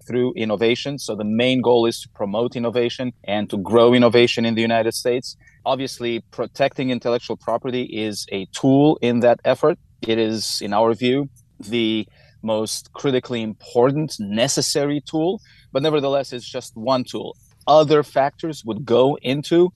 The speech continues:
promoting innovation other than I P, but I P is critically important to the ultimate goal,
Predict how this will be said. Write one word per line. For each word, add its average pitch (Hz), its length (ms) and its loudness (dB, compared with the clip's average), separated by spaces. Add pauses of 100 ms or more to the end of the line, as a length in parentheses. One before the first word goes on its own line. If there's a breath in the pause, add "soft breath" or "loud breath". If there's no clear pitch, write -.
(120)
promoting 139 420 2
innovation 147 520 -2
other 123 280 -2
than 127 180 -8
I 127 160 -4
P, 156 320 -10 (400 soft breath)
but 113 260 0
I 113 120 0
P 117 240 -2
is 127 400 -2
critically 123 360 0
important 131 400 0 (400 soft breath)
to 175 80 0
the 160 140 2
ultimate 160 460 -2
goal, 127 240 -6